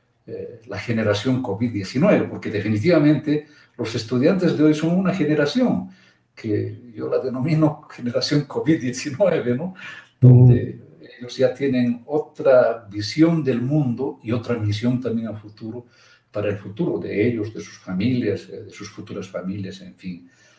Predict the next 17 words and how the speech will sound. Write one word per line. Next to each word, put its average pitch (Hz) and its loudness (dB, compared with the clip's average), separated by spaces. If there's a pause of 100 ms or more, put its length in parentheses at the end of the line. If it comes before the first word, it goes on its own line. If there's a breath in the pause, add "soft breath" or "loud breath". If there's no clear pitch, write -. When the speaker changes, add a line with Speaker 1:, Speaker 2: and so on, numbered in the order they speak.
(120)
Speaker 1:
Entonces, 110 -10
creo 160 0
que 113 -4
hay 120 -6
que 139 -8
ir 113 -8
repensando 104 -4
también 98 -4
eso, 95 -6
¿no, - -14
Tino? 101 -10
Te 104 -8
reitero 110 2
de 135 12
Speaker 2:
Bueno. 185 8
Speaker 1:
manera 143 4
general, 117 -4